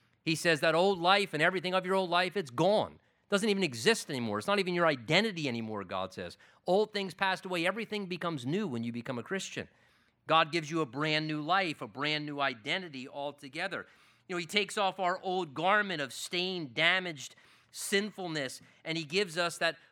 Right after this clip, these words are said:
brand new life, that brand new identity. Ephesians four says it this way, you were taught with regard to your former way of life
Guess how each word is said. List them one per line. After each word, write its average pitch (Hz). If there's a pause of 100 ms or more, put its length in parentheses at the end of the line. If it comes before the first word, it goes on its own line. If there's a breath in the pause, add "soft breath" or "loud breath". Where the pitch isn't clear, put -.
brand 190
new 190
life, 165
that 151
brand 180
new 180
identity. 165
Ephesians 165
four 190
says 156
it 160
this 170
way, 123 (340 loud breath)
you 180
were 190
taught 202
with 165
regard 170
to 180
your 160
former 214
way 180
of 131
life 165